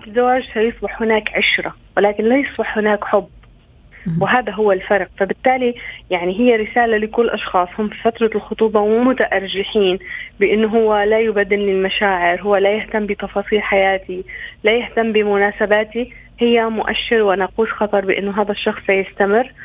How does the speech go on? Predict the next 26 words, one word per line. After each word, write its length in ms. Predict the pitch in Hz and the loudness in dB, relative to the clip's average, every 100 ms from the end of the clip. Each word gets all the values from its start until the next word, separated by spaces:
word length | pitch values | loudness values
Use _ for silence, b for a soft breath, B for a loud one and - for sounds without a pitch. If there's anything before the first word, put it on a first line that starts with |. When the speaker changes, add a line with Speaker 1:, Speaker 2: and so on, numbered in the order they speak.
| B B | B B
Speaker 1:
وتسوء 420 | 208 214 226 175 - | -2 0 0 0 0
حالته 400 | - 226 247 220 | 0 0 0 0
أكثر 480 | - - - 233 | -2 -2 -2 -2
ما 180 | 208 175 | 0 0
بعد 240 | 165 151 160 | 2 0 -2
الزواج. 360 | 156 - - | -6 -4 0
Speaker 2:
طيب، 200 | - 170 | 2 2
أستاذ 60 | 190 | 2
Speaker 1:
والحكي 540 | 190 247 240 214 - | 0 0 0 -2 -2
الكلام 440 | 196 - 220 233 208 | -2 0 2 2 -2
للطرفين 560 | 196 202 190 - 196 | -2 -2 0 0 -2
طبعا 320 | 185 151 151 | -2 -8 -8
يعني. 240 | 160 - - - - | -8 -8 -10 -14 -4
Speaker 2:
أكيد. 400 | 202 - 170 147 | -2 2 0 2
يعني 200 | 185 196 | 4 4
أستاذة 260 | 208 262 240 | 4 2 4
لما 240 | 208 196 | 6 6
بخطوات 760 | 185 190 - 185 185 185 185 - | 6 4 2 2 6 6 6 4
وباختصار، 840 | 170 165 165 165 156 - 165 175 165 | 4 6 4 2 0 0 0 2 2
كيف 280 | - 214 | 2 4
نتجاوز 800 | 190 180 175 165 185 185 160 151 156 | 4 6 4 6 6 6 6 4 2
هذا 340 | 147 147 143 | 2 2 2
الفتور 360 | 147 - - 156 | 0 -2 -2 -2
العاطفي؟ 580 | 135 127 127 147 135 135 - - - - - - B B B - | -2 -4 -4 -4 -4 -6 -10 -20 -20 -20 -20 -20 B B B -2
Speaker 1:
الفتور 360 | 202 254 254 | 2 2 2
العاطفي 720 | 247 220 233 226 - 226 226 | 2 2 0 -2 -2 2 2